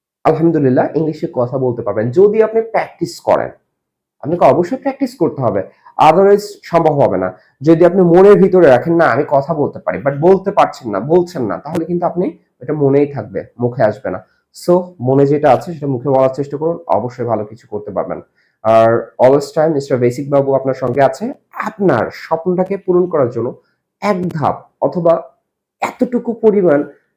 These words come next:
হেল্প যদি করতে হয়, অবশ্যই আমরা আছি সবসময়। যদি ক্লাসটি ভিডিওটি ভালো লাগলে অবশ্যই কমেন্টস করবেন, সাবস্ক্রাইব না করলে সাবস্ক্রাইব করবেন,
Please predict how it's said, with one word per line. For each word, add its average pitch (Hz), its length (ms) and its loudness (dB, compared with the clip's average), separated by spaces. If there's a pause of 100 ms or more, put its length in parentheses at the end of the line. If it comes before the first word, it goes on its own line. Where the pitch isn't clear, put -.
(760)
হেল্প 214 200 6 (380)
যদি 160 180 4
করতে 147 340 0
হয়, 127 280 0
অবশ্যই 117 420 -2
আমরা 98 220 -2
আছি - 220 -10
সবসময়। - 460 -20 (520)
যদি 147 480 -4 (520)
ক্লাসটি 147 640 -2 (240)
ভিডিওটি 151 420 2
ভালো 123 180 4
লাগলে 127 220 0
অবশ্যই 117 280 -2
কমেন্টস 139 300 0
করবেন, 139 220 -2 (120)
সাবস্ক্রাইব 127 420 0
না 123 120 -4
করলে 139 140 -2 (100)
সাবস্ক্রাইব 185 340 0 (100)
করবেন, 170 220 4